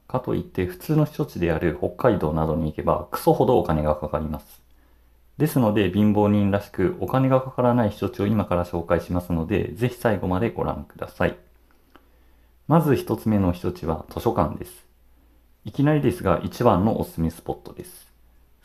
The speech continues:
涼しくて座れる場所があって本もあるのでお-、楽しめます。場所によっては漫画もあります。イヤホンとバッテリーさえあれば、普通にスマホでYouTubeを見ることもできます。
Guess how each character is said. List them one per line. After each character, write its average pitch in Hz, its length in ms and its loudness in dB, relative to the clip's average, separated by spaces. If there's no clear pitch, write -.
涼 123 160 0
し 160 120 -4
く - 100 -8
て 85 240 0
座 101 240 0
れ 104 80 2
る 107 100 4
場 104 140 0
所 104 140 -2
が 98 160 4
あ 98 40 2
っ - 120 -10
て 85 280 -2
本 131 240 4
も 80 140 6
あ 78 40 4
る 80 100 -2
の 78 100 -2
で - 140 -2
お-、 78 120 -4
楽 82 160 0
し 80 80 -6
め 78 140 0
ま 82 80 -2
す。 - 240 -10
場 107 100 2
所 - 160 0
に 143 100 4
よ 139 80 4
っ 139 80 -2
て 127 120 2
は 98 60 4
漫 90 220 4
画 87 140 4
も 104 160 4
あ - 20 0
り 78 80 -4
ま 76 140 -8
す。 - 240 -20
イ 156 80 4
ヤ 160 100 8
ホ 101 160 4
ン 87 80 2
と 87 160 2
バ 85 120 4
ッ - 40 -10
テ 92 140 -2
リ 90 100 2
ー 90 60 -4
さ - 160 -4
え 82 80 0
あ 80 100 -2
れ 80 80 -6
ば、 - 320 0
普 120 60 -10
通 113 200 -2
に 110 80 2
ス 110 140 -6
マ 107 100 2
ホ 104 120 -2
で 98 60 0
YouTube 107 520 0
を 82 60 2
見 87 120 2
る 90 80 -4
こ 82 120 -6
と 87 100 -6
も 95 100 0
で 87 120 0
き - 100 -12
ま 73 160 -10
す。 - 220 -20